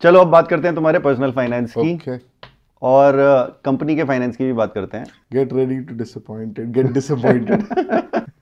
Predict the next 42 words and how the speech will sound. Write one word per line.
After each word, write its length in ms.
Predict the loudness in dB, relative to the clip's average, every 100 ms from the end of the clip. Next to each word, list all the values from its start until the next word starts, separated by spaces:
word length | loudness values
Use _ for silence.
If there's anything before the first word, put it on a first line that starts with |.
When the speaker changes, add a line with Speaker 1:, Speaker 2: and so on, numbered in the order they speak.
| -4
Speaker 1:
तो 400 | -2 -2 -6 -12 -16 _ _ 0
कंपनी 380 | 0 4 4 6
के 100 | 6
लिए 120 | 6
क्या 120 | 4
कोई 160 | 4 4
टारगेट 480 | 6 4 4 0 0
है, 300 | 2 0 -2
कोई 200 | -2 0
नंबर 320 | 2 2 2
अचीव 280 | 2 0 2
करना 200 | 0 0
चाहते 320 | -2 -2 -4
हो? 100 | -2
और 220 | -2 -2
साथ 240 | 0 0 0
में 280 | -2 -2 -4 -6 -4
पर्सनली 400 | -2 0 0 2
भी 120 | 2
कोई 160 | 0 0
नंबर 360 | 0 2 2
है 80 | 0
क्या 140 | -4 -6
जो 160 | -4
अचीव 280 | -4 -4 -4
करना 280 | -4 -4 -4
है 120 | -4
कि 100 | -6
इतनी 240 | -6 -4
नेट 220 | -4 -4 -4
वर्थ 160 | -4 -6
हो 100 | -6
मेरी? 220 | -8 -10 -16 _ _
Speaker 2:
कंपनी 400 | -6 -6 -6 -6
के 60 | -4
लिए 140 | -4
है। 280 | -4 -8 -12 _ _ _
Speaker 1:
हाँ। 240 | -16 -14
Speaker 2:
अ, 460 | -16 -18 -18 -18 -14
हम 140 | -10
लोग 320 | -6 -6 -8
को 400 | _ -10 -6 -6